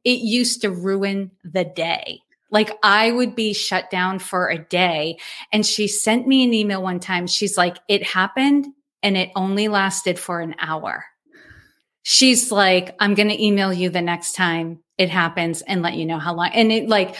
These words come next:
over time, it just got shorter and shorter and shorter because she got better at identifying what was going on in the moment. Like,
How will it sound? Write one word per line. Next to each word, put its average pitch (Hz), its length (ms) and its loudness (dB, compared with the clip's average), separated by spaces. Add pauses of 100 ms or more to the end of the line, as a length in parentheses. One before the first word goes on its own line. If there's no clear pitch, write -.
(200)
over 247 320 6
time, 214 320 2
it 185 100 -4
just 190 240 -6
got 175 220 0
shorter 220 480 0
and 202 160 -4
shorter 185 380 -2
and 180 200 -6
shorter 190 360 0
because 185 520 0
she 185 240 0
got 170 260 -6 (220)
better 160 460 -6
at 165 240 -2 (220)
identifying 175 1080 0 (300)
what 196 320 0
was 202 200 4
going 175 400 -2
on 175 540 -4
in 208 160 4
the 196 60 2
moment. 185 540 0
Like, 208 300 2